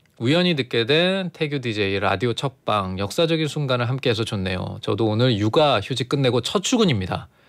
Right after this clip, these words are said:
저도 태규 디제이도 화이팅입니다."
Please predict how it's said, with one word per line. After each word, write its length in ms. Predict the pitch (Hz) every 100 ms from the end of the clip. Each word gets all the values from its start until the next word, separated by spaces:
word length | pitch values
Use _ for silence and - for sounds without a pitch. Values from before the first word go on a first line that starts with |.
| _ _ _ _ _ _
저도 540 | - 113 98 135 151 156
태규 460 | - 139 147 147 147
디제이도 400 | 107 95 87 101
화이팅입니다." 1080 | 90 147 147 151 147 101 90 90 90 85